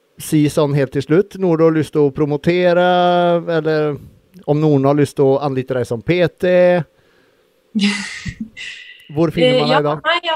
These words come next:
Speaker 2: nei, jeg, jeg er på Sats Tungjøret, så det er bare å komme hvis du vil ha hjelp. Det er i Sarpsborg.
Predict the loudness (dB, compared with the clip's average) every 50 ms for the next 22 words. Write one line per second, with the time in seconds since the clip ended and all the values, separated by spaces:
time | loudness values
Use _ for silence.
0 | -8 _ _ -8 -8 -8 -8 -10 -6 -2 0 0 2 0 0 -2 -6 -6 -6 -6
1 | -6 -6 -8 -12 -12 -8 -6 -4 -4 -4 -4 -4 -6 -8 -4 -4 -2 0 2 0
2 | 0 0 0 0 -2 0 -2 -4 -4 -6 -10 -12 -8 -4 -2 -2 -2 -2 -2 -4
3 | -4 -4 -4 -4 -2 0 0 0 -2 -2 -6 -8 -4 0 0 0 0 -2 -4 -8
4 | -8 -10 -12 -8 -4 -2 -2 -2 -4